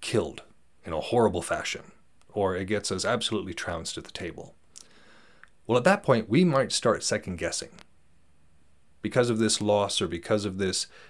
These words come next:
uh, even injury to our pride, we might start second guessing. And at that point, we reach indecision because we already have the regret. We regret our actions. We regret our loss. We regret the,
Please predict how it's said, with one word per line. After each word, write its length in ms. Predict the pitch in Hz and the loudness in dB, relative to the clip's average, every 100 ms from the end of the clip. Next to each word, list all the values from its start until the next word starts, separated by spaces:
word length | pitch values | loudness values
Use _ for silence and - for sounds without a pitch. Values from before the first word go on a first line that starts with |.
| - | -8
uh, 420 | 90 76 - - - - - - - - | -6 -6 -8 -12 -14 -18 -20 -20 -18 -2
even 220 | 113 104 | 0 2
injury 340 | 127 117 107 | 2 6 6
to 140 | 98 98 | 6 0
our 100 | - | -2
pride, 600 | - - 120 82 69 - - - - - - - - - | -2 -2 -2 -4 -8 -16 -20 -20 -20 -20 -20 -20 -20 -4
we 60 | 113 | 2
might 180 | 143 160 | 2 4
start 240 | 139 113 | 2 2
second 300 | 131 123 113 | 0 0 0
guessing. 420 | 110 98 - - - - - - - | 0 0 -4 -12 -20 -20 -20 -18 -4
And 100 | 107 | -2
at 80 | |
that 200 | 139 147 | 2 0
point, 400 | 156 123 110 101 - - - - - _ - | 0 2 2 0 -6 -20 -20 -20 -20 _ -4
we 100 | 110 | 0
reach 460 | 107 131 120 - - - | 2 2 -2 -6 -8 -8
indecision 640 | 131 127 107 - 87 - - - _ | -2 0 2 0 -4 -6 -16 -20 _
because 200 | 110 123 | 0 2
we 80 | 139 | 4
already 160 | 220 170 | 4 4
have 160 | 175 | 2
the 80 | 123 | 2
regret. 420 | 87 87 90 - - - - - - - - - - | -2 -2 -6 -8 -16 -20 -20 -20 -20 -20 -20 -20 -10
We 120 | 110 | -4
regret 480 | 104 104 135 160 - - - | -2 0 2 2 0 -12 -10
our 140 | 95 104 | 0 2
actions. 380 | 120 - 92 82 | 2 0 -6 -6
We 80 | 85 | -6
regret 360 | 82 104 113 | -4 -2 0
our 160 | 104 90 | 0 -2
loss. 400 | 95 120 135 - | 2 4 4 0
We 80 | 95 | -4
regret 420 | 90 113 110 - - | -2 0 -2 -2 -10
the, 360 | - 90 82 85 | -4 -2 -2 -6